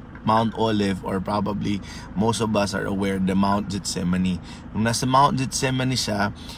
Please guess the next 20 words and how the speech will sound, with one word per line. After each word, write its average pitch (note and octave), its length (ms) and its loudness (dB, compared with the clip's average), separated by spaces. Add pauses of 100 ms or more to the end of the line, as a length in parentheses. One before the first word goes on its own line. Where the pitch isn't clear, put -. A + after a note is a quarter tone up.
(160)
he, A2+ 300 0
he, A#2 340 0 (460)
he, A#3 320 -2
he B2 260 -2
asked A2+ 480 4
Peter, A#2+ 360 -2
James, A2+ 360 -2
and A2+ 200 0
John G2+ 320 2
to F#2 80 -6
pray G#2+ 280 -4
with F#2+ 220 -2
him. G2+ 240 -2
So G2 160 -4
while A2+ 240 2
he C3+ 140 0
was C#3 260 0
praying, A2 400 0
of G2 140 -2
course, A2 280 -4